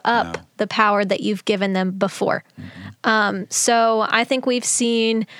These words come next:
Speaker 1: many believers cede ground in ways that we never should have because we're, we put our faith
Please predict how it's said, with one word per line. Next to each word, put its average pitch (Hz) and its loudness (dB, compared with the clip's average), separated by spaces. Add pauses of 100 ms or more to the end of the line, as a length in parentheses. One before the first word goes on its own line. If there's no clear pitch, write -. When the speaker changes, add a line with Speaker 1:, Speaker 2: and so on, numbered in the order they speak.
(380)
Speaker 1:
many 277 0
believers 214 -2
cede 277 -2
ground 208 0
in 208 0
ways 202 -2
that 196 0
we 202 -2
never 208 0
should 214 0
have 185 0
because 196 -2
we're, 202 -2 (200)
we 214 -4
put 233 -2
our 247 2
faith 214 -2